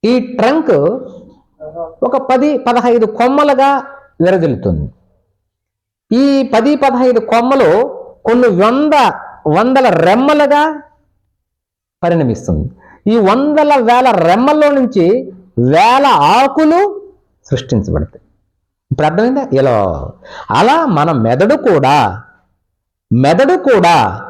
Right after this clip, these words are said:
ప్రధానమైనటువంటి నూట ఒక్క నాడి, ఆ నూట ఒక్క నాడిలో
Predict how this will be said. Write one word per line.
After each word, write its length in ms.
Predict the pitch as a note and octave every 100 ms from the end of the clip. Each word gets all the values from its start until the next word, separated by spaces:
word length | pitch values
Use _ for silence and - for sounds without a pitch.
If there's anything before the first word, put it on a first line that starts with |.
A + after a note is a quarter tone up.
| - _ _ _ _ _ _ _ _ _ D3
ప్రధానమైనటువంటి 1080 | F#3 A3+ C#4+ D#4+ E4 D#4 D4 C4+ C4 B3 G#3+
నూట 360 | D#3+ F3+ G#3+
ఒక్క 360 | G#3+ G#3 G#3 F3+
నాడి, 580 | D3 D3 F3 G#3+ E4+ - - - _ _ _ -
ఆ 140 | G3
నూట 220 | A#3+ G#3 D4+
ఒక్క 540 | F4+ E4+ D#4+ E4 D4+
నాడిలో 380 | D4 C#4+ C#4+